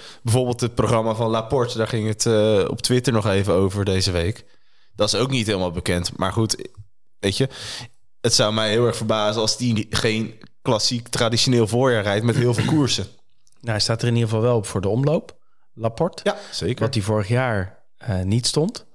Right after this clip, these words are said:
Speaker 1: Nee.
Speaker 2: Toen reed hij alleen Kuurne.
Speaker 1: Klopt.
Speaker 2: Ehm, dus dat bruggetje, dat, eh, dat gaan we maken. Maar Pogacar of niet?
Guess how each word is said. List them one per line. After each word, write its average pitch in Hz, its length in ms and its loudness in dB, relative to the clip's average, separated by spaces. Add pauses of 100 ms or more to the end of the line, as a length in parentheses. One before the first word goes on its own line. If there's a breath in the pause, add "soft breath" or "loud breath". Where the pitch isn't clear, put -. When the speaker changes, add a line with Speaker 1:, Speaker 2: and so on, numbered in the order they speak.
Speaker 1:
Nee. 143 120 -2 (180)
Speaker 2:
Toen 123 160 0
reed 98 260 -2
hij 98 120 -2
alleen 107 400 -2 (260)
Kuurne. 113 500 0 (120)
Speaker 1:
Klopt. - 360 -4 (600 soft breath)
Speaker 2:
Ehm, 101 520 2
dus 107 220 0
dat 107 180 0
bruggetje, 113 500 -2
dat, 101 260 -2
eh, 101 120 0
dat 196 180 0
gaan 113 200 0
we 107 60 2
maken. 123 440 0
Maar 147 560 0 (300)
Pogacar 156 460 2
of 147 100 -4
niet? 104 260 0